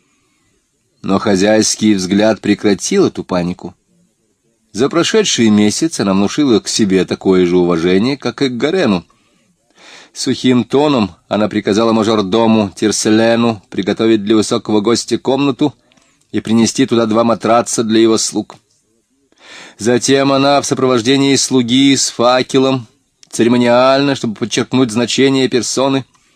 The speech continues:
проводила своего гостя в его апартаменты. Все это время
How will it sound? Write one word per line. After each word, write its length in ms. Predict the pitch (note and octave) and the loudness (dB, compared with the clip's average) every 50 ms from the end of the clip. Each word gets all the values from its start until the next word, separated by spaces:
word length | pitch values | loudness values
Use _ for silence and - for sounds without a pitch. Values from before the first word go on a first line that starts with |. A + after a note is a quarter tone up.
| _ _ _ _ _ _ | _ _ _ _ _ _
проводила 500 | - A2 A2 A#2 A2+ G#2+ A#2 C3 C#3 C#3 | -2 0 2 2 2 2 2 2 2 2
своего 360 | - - B2 B2 B2 B2 B2 | 2 2 0 2 2 2 2
гостя 400 | A#2 G2 A2 A#2+ A#2+ - - B2 | 2 2 2 2 0 0 -4 -2
в 20 | A2 | -2
его 220 | G#2+ G#2+ G#2 G#2+ | 0 0 0 0
апартаменты. 680 | A2 G#2+ - G2+ - - G2+ G2 G#2 G2+ G#2 F#2+ - G#2 _ _ _ _ _ _ _ _ _ _ _ _ _ _ _ _ _ _ _ - - - - | 0 -2 -4 -8 -6 -6 -4 -4 -2 -4 -4 -6 -10 -14 _ _ _ _ _ _ _ _ _ _ _ _ _ _ _ _ _ _ _ -20 -20 -20 -16
Все 300 | - - - F#3+ G3 F#3 | -10 -4 0 2 2 2
это 320 | D#3+ C3 A#2 G#2+ F#2 A2 G#2 | 4 2 2 0 0 0 0
время 400 | G2+ A2+ C3 C#3+ C3+ A#2 G2+ | 2 2 2 2 2 0 -2